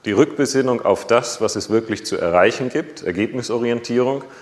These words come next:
das Generieren einer Kultur, die auf Wettbewerbsstärke gerichtet ist und ein souveränerer Umgang mit den eigenen und den Emotionen anderer. Und bei Unternehmen, die nur da drin trainiert sind, ständig zu reagieren, geht diese Ergebnisorientierung zurück.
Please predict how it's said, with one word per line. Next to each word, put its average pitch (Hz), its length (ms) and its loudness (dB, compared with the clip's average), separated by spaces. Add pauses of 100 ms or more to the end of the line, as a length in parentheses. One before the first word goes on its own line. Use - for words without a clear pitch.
(200)
das 95 180 -2
Generieren 120 540 2
einer 107 220 0
Kultur, 117 520 0
die 113 160 2
auf 90 140 2
Wettbewerbsstärke 117 880 2
gerichtet 123 520 0
ist 117 220 -4
und 110 160 -8
ein 107 60 -6
souveränerer 98 760 2
Umgang 113 460 -2 (420)
mit 101 180 -2
den 104 260 -4 (280)
eigenen 120 520 0
und 104 160 -8
den 104 120 -4
Emotionen 104 640 -2
anderer. 104 460 -2 (260)
Und 101 140 -10
bei 104 120 2
Unternehmen, 113 640 2
die 113 100 0
nur 120 140 2
da 117 120 6
drin 110 240 -2
trainiert 113 440 2
sind, 127 240 -2
ständig 117 380 0
zu 98 160 0
reagieren, 131 480 2
geht 113 160 0
diese 113 200 0
Ergebnisorientierung 104 1120 -4
zurück. 110 380 0